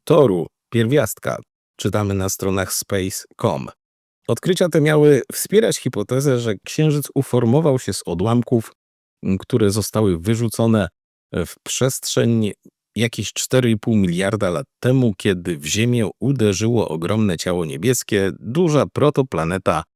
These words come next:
mniej więcej wielkości Marsa. No, po prostu odłamki z Ziemi wystrzeliły i uformowały Księżyc, o tym słyszeliśmy.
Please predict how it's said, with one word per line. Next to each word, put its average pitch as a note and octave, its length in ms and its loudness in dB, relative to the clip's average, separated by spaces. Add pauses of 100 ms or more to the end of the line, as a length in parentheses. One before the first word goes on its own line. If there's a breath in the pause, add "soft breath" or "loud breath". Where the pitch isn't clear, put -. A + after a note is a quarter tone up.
(480)
mniej D3+ 300 6
więcej G#2 340 0
wielkości F2 500 -2
Marsa. - 520 -6 (840)
No, E3 100 -6
po F#3 100 -2
prostu B2+ 380 0
odłamki F2+ 720 -4
z D2 140 -8
Ziemi F#2+ 340 -2
wystrzeliły G#2+ 800 -2
i A2+ 180 -4
uformowały E2+ 760 -4
Księżyc, A2 540 -2
o F#2+ 120 -6
tym F2+ 200 -6
słyszeliśmy. - 720 -8